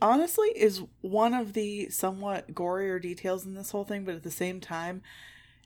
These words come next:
that's kind of one of those things where it's like, is that, you know, a racism thing, or is that to some extent a logistics thing? I mean,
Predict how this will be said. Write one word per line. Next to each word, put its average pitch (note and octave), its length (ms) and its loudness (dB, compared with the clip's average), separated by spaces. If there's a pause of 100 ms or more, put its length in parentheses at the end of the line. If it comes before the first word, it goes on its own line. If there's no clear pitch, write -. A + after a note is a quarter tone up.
(120)
that's - 160 -10
kind - 160 2
of D#4 60 4
one E4+ 80 4
of D#4+ 80 6
those B3 120 4
things C4 220 0
where C4+ 80 2
it's G#3+ 140 -2
like, E3+ 280 0
is F#3 260 4
that, F#3+ 580 2 (100)
you F3 100 -6
know, D#3+ 140 -6
a D3 40 -2
racism A#3 520 0
thing, D4 240 2
or G3 140 4
is - 320 -2
that - 240 -4 (140)
to D#3 120 -10
some - 220 -10
extent F3 280 -10
a D#3+ 40 -12
logistics D#3+ 640 -10
thing? C3 400 -12
I - 40 -8
mean, D#3+ 300 -10